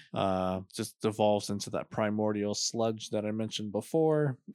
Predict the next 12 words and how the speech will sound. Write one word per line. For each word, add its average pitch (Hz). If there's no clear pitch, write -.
And 117
then 117
the 110
crowd 113
start -
cheering 113
as 104
their 113
dictator 104
is 110
finally 107
killed. -